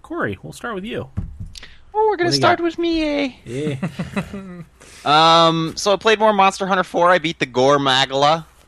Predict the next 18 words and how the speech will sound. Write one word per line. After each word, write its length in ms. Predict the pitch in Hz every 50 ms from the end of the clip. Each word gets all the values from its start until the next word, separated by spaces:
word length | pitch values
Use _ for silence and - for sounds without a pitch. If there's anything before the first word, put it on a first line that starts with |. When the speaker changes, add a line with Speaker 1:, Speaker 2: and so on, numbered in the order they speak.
| _ - - - - - _ _ _ _ _ _ _ _ _ - - _ _ _ _ _ _ _
Speaker 2:
uh, 280 | 95 92 90 90 92 -
which 180 | - 98 95 -
was 140 | 95 90 95
nice. 520 | 92 90 90 95 110 - - - - - - _ _ _ _ _ _ _ _ _ _ _ _ _ _ _ _ _ _ _ _ _ _
That 120 | 98 101 87
was 120 | 98 95
the 460 | - 98 95 92 90 92 90 90 - - _ _ _ _ _ _ _ _ _ _ _ _ _ _ _
big 220 | - 170 160 139 139
monster 460 | 139 131 131 131 - - - 135 131
that 380 | 120 120 117 117 117 - - -
you 100 | 113 110
beat 240 | 104 113 113 117 104
after 400 | 98 104 104 - - 113 104 107
the 140 | 101 98 98 98
level 320 | 95 98 101 98 98 95
four 460 | - - - 107 110 117 127 127 135 139
missions. 600 | 139 139 143 143 - 170 175 170 - - - -
Speaker 1:
Yeah, 320 | 120 117 120 117 107 104